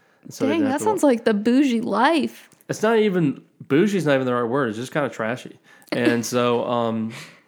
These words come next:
Speaker 2: Sounds fancy to me. We
Speaker 1: it,
Speaker 2: had,
Speaker 1: it's
Speaker 2: like
Speaker 1: not, like, fancy, though. It was just be, like, you know, some, or, like, there would be, like, a golf cart to haul kids around in, and it's, like, all the dads are catching up, talking about work, talking about stocks.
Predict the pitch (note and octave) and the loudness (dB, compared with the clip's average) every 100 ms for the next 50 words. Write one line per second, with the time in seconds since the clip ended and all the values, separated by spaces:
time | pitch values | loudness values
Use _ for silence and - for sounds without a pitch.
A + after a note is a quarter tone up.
0 | _ - D#4+ D4 D4 E4 D4 D4+ D#4+ D4+ | _ -4 -4 -2 -4 -2 0 0 0 -2
1 | - - - - C#4 D#4 D4 C4 G#3+ G#3+ | -6 -20 -10 0 2 2 0 2 2 2
2 | F3+ E3+ F#3+ F#3+ C3 - C#3+ C#3 C#3 C#3+ | 0 -2 -2 -2 -4 -2 -2 -2 -4 -4
3 | D3 C#3+ C3+ - _ _ _ C#3 C#3 B2 | -2 -2 -4 -10 _ _ _ -2 -2 0
4 | C#3 C#3 - C3+ C3 B2 C3 B2+ B2+ A#2+ | -2 -4 -2 0 0 -2 -4 -4 -4 -6
5 | A2 G#2+ A2+ - A#2 A2+ A#2+ A2+ A#2 A2+ | -4 -6 -6 -4 -4 -4 -8 -6 -8 -6
6 | A2+ G#2+ G#2+ A2 A2 A2 A2 A2 G#2+ A#2+ | -8 -6 -6 -6 -6 -6 -6 -6 -6 -6
7 | B2 B2+ B2 A2+ A2+ A2+ G#2+ - A#2 - | -4 -4 -2 -2 -2 -2 -6 -6 -8 -6
8 | G#2 G#2 G#2 - B2+ A2+ A#2 A2+ A2 G#2+ | -6 -4 -4 -6 -4 -2 -4 -4 -4 -4
9 | G#2+ - A#2 A#2 A2+ - G2+ G2+ A2+ - | -4 -6 -6 -4 -6 -8 -10 -10 -12 -18